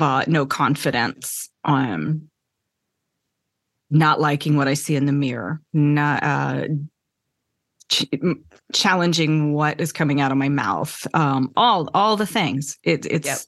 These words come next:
Speaker 1: so much more than just aging and gaining weight and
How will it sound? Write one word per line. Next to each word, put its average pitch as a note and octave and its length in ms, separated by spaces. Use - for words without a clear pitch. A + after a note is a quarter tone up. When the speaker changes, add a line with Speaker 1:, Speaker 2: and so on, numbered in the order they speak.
Speaker 1:
so - 500
much - 300
more C#3+ 340
than C#3+ 260
just C3+ 600
aging C#3+ 460
and C#3+ 120
gaining C3 400
weight A#2 460
and C#3 440